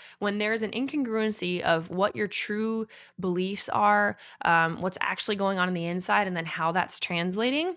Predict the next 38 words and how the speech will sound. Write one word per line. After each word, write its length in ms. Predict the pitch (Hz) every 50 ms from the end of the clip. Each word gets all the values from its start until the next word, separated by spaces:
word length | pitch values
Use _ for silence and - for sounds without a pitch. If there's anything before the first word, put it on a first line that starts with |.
| 339 - -
And 140 | 190 185 185
ag-, 120 | 185 - -
again, 460 | - - 190 185 190 180 165 170 - -
my 160 | 185 175 175
pageant 320 | - 180 180 180 185 -
girls 220 | - 170 170 170 170
listening 260 | 160 - - 170 160
to 140 | - - 160
this, 160 | 160 151 -
you'll 100 | 165 160
be 80 | 156
like, 180 | 151 151 147 - -
"Oh 60 | 151
my 100 | 147 151
gosh, 180 | 147 151 156 165
I've 160 | 160 151 _
totally 400 | - - - 151 147 143 139 76
done 220 | - - 85 - 170
that 160 | - - -
when 100 | - -
I'm 120 | 98 -
uncomfortable." 580 | - - - - - - - - - 90 - - - - - - - -
Like, 220 | 208 185 175 - 190
your 100 | 190 190
body 720 | 180 170 185 190 214 254 269 233 196 175 165 - - - _
reacts 760 | 170 175 180 175 170 170 196 202 - - - - - - - - -
to 160 | - - 196
the 100 | 175 180
subconscious 840 | - - 185 175 - - - 190 196 208 - - 180 170 160 - - - _ -
nature 500 | 175 180 247 269 - - 202 170 160 - -
of 100 | 180 165
what's 240 | 175 175 175 - -
going 220 | - 160 156 156
on 120 | 151 147 147
in 60 | 151
the 80 | 160
inside, 400 | 175 180 160 - - - - - - _
right? 280 | - 165 156 170 180